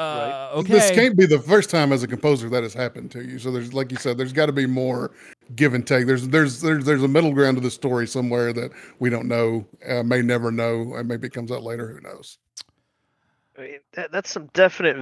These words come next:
Speaker 1: venom there, though, with the disowning of the
Speaker 2: Yeah.
Speaker 1: soundtrack as well. Not just walking away,
Speaker 2: Yep.
Speaker 1: but going, you know, "This isn't mine."
Speaker 2: This isn't mine.
Speaker 1: I'm, I'm, yeah, take my name off of that type of deal.
Speaker 2: I mean, we've
Speaker 1: Yeah.
Speaker 2: seen, like,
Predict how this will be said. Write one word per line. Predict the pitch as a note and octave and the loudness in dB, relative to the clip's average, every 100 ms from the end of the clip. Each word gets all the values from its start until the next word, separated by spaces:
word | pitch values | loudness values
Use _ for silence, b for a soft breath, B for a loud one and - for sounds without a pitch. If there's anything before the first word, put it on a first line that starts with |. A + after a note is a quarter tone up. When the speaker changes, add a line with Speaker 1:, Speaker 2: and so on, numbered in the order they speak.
| C3 | -8
Speaker 1:
venom | A#2+ C#3 C#3+ C3 B2+ | 0 2 2 -2 -6
there, | A#2 A#2 A2+ | -8 -6 -6
though, | A2+ A2+ | -6 -8
with | A2 - | -10 -12
the | A#2+ _ | -16 _
disowning | D3 - - D3+ D3+ D3+ C#3+ B2+ A#2+ | -6 -6 -8 -4 -2 -2 -2 -4 -4
of | G2+ | -4
the | G2+ | -2
Speaker 2:
Yeah. | F2+ | 2
Speaker 1:
soundtrack | B2 A#2+ - A#2 - | 2 0 -4 -8 -8
as | A2 | -10
well. | B2 A2+ | -6 -6
Not | A#2 E3 - | 0 0 2
just | C4+ | 0
walking | A#3 A#3+ B3 A#3 | 6 6 6 6
away, | G#3 G#3 D3+ A#2 b b b _ _ | 8 8 8 4 b b b _ _
Speaker 2:
Yep. | G2+ | 2
Speaker 1:
but | D#3+ | 2
going, | - E3 D3+ C#3 B2+ A#2+ _ | 6 6 6 4 0 -16 _
you | C#3 | -4
know, | B2+ | -4
"This | A#2 F3 - | 0 -2 -2
isn't | E3+ F3 | -2 -2
mine." | B2 C#3+ D3 C3+ G#2+ | -2 2 4 4 4
Speaker 2:
This | A#2 A#2 | 0 -2
isn't | A#2+ A2+ | -2 -2
mine. | G#2 F#2+ E2 - | -2 -4 -8 -8
Speaker 1:
I'm, | C3 C#3 - | -6 -6 -6
I'm, | C3 | -10
yeah, | C#3+ A2+ - | -4 -4 2
take | G3 G3 | 2 4
my | E3 D3+ | 4 4
name | D3+ D3+ | 4 4
off | D3 C#3+ C3 | 6 4 2
of | G#2+ | -6
that | G#2+ F#2+ F#2 - b b _ _ _ _ _ _ _ _ _ - | -4 -4 -6 -16 b b _ _ _ _ _ _ _ _ _ -4
type | C3 A#2 | -4 -4
of | A#2 | -12
deal. | A#2 G2 G2+ G#2+ | -14 -14 -16 -4
Speaker 2:
I | C3+ | -2
mean, | A3 | -2
we've | |
Speaker 1:
Yeah. | A#3 | -2
Speaker 2:
seen, | E4 C4 | -4 -2
like, | C3+ | -2